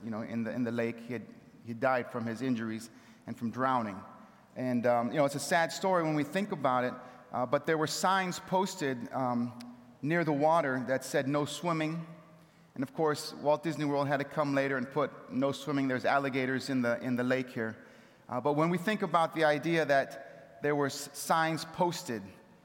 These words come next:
that there were warning signs for this young boy and for this family. And when you don't obey the warning signs, sometimes there are consequences. And unfortunately, in the life of this family,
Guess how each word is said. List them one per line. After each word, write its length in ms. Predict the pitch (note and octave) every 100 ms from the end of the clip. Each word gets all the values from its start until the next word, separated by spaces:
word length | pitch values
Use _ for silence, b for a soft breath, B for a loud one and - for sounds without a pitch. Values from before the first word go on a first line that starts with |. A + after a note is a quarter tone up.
| B -
that 180 | C3 -
there 100 | D3+
were 280 | D3 C#3+ C3+
warning 420 | C3 E3+ G3 F3
signs 800 | - E3 C3+ B2 B2 A#2 - -
for 140 | C3+ C3
this 260 | C3+ -
young 220 | D3+ C#3+
boy 380 | C3+ C#3+ C#3 C#3
and 160 | C3 B2
for 140 | C3+
this 200 | C3 -
family. 480 | - D3 C#3+ B2+ A2 - B B B -
And 420 | C3+ C3 C3 A#2+
when 160 | C#3+ D3+
you 80 | D#3+
don't 160 | G3
obey 240 | F#3 F3+ F#3
the 80 | E3
warning 320 | F3 G#3 F3+
signs, 480 | - E3 C#3 C#3 C3
sometimes 500 | F3+ F3 F3+ D#3 C3+
there 120 | D3+
are 40 |
consequences. 880 | C#3+ E3 E3 D3 - D3+ B2+ - G#2+
And 100 | B2+
unfortunately, 500 | C3+ C3+ E3 E3 D#3+
in 80 | C#3
the 80 | C3+
life 280 | C#3+ C#3+
of 60 | C3+
this 180 | C#3 -
family, 380 | D#3 D3 C#3